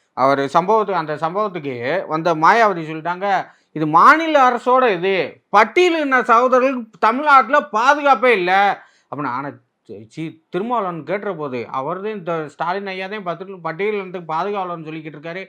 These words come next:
நீங்க என்ன இப்படி சொல்லிக்கிட்டு இருக்கீங்க அப்படின்னு சொல்லிட்டாங்க. வந்து, அஹ், சட்-, சட்ட ஒழுங்கு துளியும் இல்ல. மொத எடப்பாடி சொன்னாரு, எ-, தமிழிசை சொன்னாங்க, அண்ணாமலை சொன்னாங்க, அன்புமணி சொன்னாங்க, ராமதாஸ் சொன்னாங்க, இப்படி எல்லா கட்சிக்காரங்க சொன்னப்பலாம் நம்ம இல்ல இல்லைன்னா,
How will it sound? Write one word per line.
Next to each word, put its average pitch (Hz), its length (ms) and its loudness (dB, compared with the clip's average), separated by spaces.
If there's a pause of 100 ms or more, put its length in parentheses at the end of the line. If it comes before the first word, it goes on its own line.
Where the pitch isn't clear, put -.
(240)
நீங்க 220 300 -6
என்ன 214 180 -4
இப்படி 160 220 -8
சொல்லிக்கிட்டு 185 320 -6
இருக்கீங்க 139 580 -8 (340)
அப்படின்னு 233 380 0
சொல்லிட்டாங்க. 208 580 0
வந்து, 190 600 2 (320)
அஹ், 139 260 0
சட்-, 190 440 0
சட்ட 175 340 2
ஒழுங்கு 247 300 2
துளியும் 262 400 0
இல்ல. 185 300 4
மொத 160 180 -4
எடப்பாடி 202 460 0
சொன்னாரு, 180 480 0
எ-, 180 260 -2
தமிழிசை 196 440 -6
சொன்னாங்க, 180 220 -6
அண்ணாமலை 196 480 -2
சொன்னாங்க, 180 280 -8
அன்புமணி 190 520 -6
சொன்னாங்க, 180 320 -8
ராமதாஸ் 185 500 -4
சொன்னாங்க, 180 400 -10 (280)
இப்படி 160 220 -8
எல்லா 240 400 4
கட்சிக்காரங்க 254 580 0
சொன்னப்பலாம் 220 600 0
நம்ம 254 200 -2
இல்ல 254 300 0
இல்லைன்னா, 262 380 -2